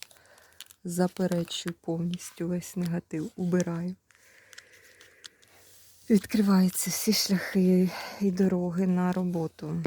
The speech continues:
Ні, це не доля вашої справи закритися і припинити існування. Доля працювати далі, вижити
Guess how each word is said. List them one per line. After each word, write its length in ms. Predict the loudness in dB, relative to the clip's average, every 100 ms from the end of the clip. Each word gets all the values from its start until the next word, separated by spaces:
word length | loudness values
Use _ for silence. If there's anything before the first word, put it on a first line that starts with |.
| -2
Ні, 320 | 2 4 4
це 260 | 0 -4 0
не 180 | 2 2
доля 380 | 2 0 0
вашої 540 | 0 -2 -4 -6 -4 -2
справи 560 | -4 -2 0 2 2
закритися 960 | 2 -2 -6 -4 -4 -4 -6 -6 -4 -4 -4
і 440 | -2 -2 -2 -4 -12 _ _ _ _ _ _ _
припинити 840 | 0 2 2 0 0 -2 -4 -6 -6
існування. 840 | -6 -6 -4 -4 -2 -2 -2 -4 -8 _
Доля 440 | -4 0 2 2 0
працювати 800 | -4 -6 -4 -4 -4 -4 -6
далі, 420 | -6 -4 -2 0 0
вижити 680 | 0 0 0 -4 -4 -8